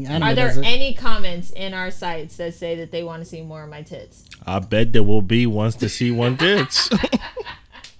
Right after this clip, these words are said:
Speaker 1: <laughs> There will be now. Now that it's open field of, for topic, I mean,
Speaker 2: I kind of fully expected. Um,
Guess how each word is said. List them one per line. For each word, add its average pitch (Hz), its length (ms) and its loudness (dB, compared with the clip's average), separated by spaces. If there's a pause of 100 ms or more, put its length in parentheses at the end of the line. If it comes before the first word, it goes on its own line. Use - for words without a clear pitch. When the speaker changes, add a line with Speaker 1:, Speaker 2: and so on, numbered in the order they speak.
(1400)
Speaker 1:
<laughs> 403 280 4
There 202 180 8
will 180 120 8
be 202 180 -2
now. 226 400 -10
Now 185 180 -16
that 196 160 -16
it's 180 200 -16
open 185 300 0
field 185 360 2
of, 160 180 -2
for 160 320 -2
topic, 147 540 2
I 143 60 -2
mean, 143 340 -2 (340)
Speaker 2:
I 262 80 -2
kind 339 220 -4
of 403 100 -4
fully 262 320 4
expected. 220 720 0
Um, 175 600 0